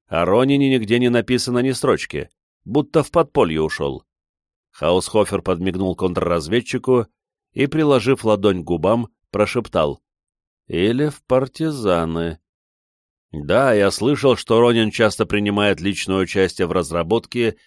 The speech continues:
и испытаниях секретных технических новинок", закивал головой, словно китайский болванчик, Оберст. "Говорили, что в Абиссинии он сидел за штурвалом летательного аппарата и участвовал во множестве воздушных боёв.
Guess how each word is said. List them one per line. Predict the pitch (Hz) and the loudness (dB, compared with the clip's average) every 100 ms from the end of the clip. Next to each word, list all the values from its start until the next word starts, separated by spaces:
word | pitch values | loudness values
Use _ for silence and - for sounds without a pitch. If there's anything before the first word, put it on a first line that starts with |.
| _ | _
и | - 107 | -2 2
испытаниях | 120 - 117 127 117 113 101 | 2 0 0 2 2 2 0
секретных | - 98 104 98 101 - | -4 0 0 0 -4 -4
технических | 104 92 98 104 - 92 | -6 -4 -8 -8 -6 -4
новинок", | 107 113 117 78 67 - _ _ _ - | 0 0 0 -4 -8 -16 _ _ _ -6
закивал | 90 98 104 98 92 | -4 -2 0 2 2
головой, | 82 78 85 110 113 | -2 -2 2 2 0
словно | - 98 90 | -2 -2 -2
китайский | 92 92 92 87 - | -4 -4 -2 -4 -6
болванчик, | 80 78 76 101 98 - - | -4 -4 -2 -2 -2 -4 -2
Оберст. | 110 87 - - _ _ _ _ _ | 0 -2 -8 -16 _ _ _ _ _
"Говорили, | 71 76 85 98 117 110 | -6 -2 2 4 4 2
что | - 104 | 0 2
в | 104 | 2
Абиссинии | 95 95 - 120 123 127 123 | 0 -2 -4 -2 0 2 2
он | - 107 101 | 0 -2 -2
сидел | 107 92 104 | -2 0 0
за | 92 101 | 0 -2
штурвалом | - 101 92 98 98 95 | 0 2 4 4 4 2
летательного | 95 104 92 95 87 80 78 | 0 0 0 0 -2 0 -2
аппарата | 80 78 76 - 110 104 _ _ _ | 0 -2 -2 0 -2 -2 _ _ _
и | - | -4
участвовал | 87 104 - 127 131 147 131 131 | 0 2 2 2 2 0 2 2
во | 110 107 | 4 0
множестве | 98 101 120 113 127 | 2 0 0 -2 0
воздушных | 107 104 82 90 - 90 82 | 2 2 2 -2 -2 -6 0
боёв. | 98 92 - - | 0 2 -2 -8